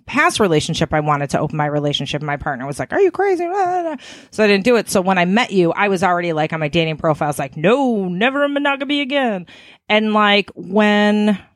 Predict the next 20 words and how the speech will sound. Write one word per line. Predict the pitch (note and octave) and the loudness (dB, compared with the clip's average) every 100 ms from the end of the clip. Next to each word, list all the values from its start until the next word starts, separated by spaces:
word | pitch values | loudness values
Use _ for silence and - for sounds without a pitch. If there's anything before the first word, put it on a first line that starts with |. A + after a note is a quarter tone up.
| _ _ - | _ _ -2
I | F#3+ A3 B3 | 2 4 2
was | A#3 F#3 E3 - | 2 2 2 -4
younger, | D3 C#3+ F3 G3 G#3+ G3 | -12 0 2 4 2 2
like, | F#3 F3 | 0 0
some | A3+ A#3 | 2 2
of | |
my | A3+ F#3 | 2 0
first | - - G3 G3+ - - - - _ - | -4 -4 0 0 -2 -12 -18 -20 _ -2
thoughts | F#3+ E3+ - | 0 0 -4
of | D#3+ | -6
relationships | E3+ D#3+ D#3+ F3+ - A3+ E3+ | -4 -2 -4 -4 -6 -8 -8
and | D3 | -6
sex | C#3+ - - | -6 -6 -8
and | E3+ | -4
all | E3 | 0
that | F3 F3 | 0 -2
stuff | - F3+ - - _ _ _ - | 0 0 -2 -20 _ _ _ -10
had | A#3 C4 | -2 2
a | A#3+ | 2
very | E3+ F#3+ F#3+ F#3 | 2 2 2 0